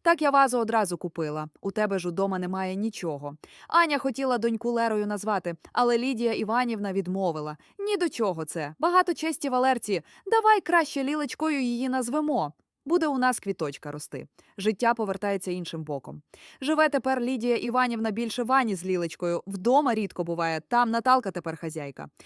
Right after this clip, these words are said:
А у своїх дівчаток вона ніби вдома. Якось зателефонувала їй Тамара, давно з нею не спілкувалися.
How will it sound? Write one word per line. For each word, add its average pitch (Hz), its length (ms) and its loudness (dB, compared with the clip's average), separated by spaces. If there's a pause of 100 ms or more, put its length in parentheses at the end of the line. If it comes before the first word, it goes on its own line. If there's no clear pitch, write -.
(180)
А 285 120 6
у 294 60 2
своїх 302 320 0
дівчаток 294 520 2
вона 220 180 -2
ніби 214 240 -2
вдома. 196 480 0 (600)
Якось 330 320 2
зателефонувала 254 760 2
їй 226 160 0
Тамара, 254 380 2
давно 190 280 -2
з 175 80 -6
нею 220 260 -2
не 196 100 -4
спілкувалися. 156 840 -6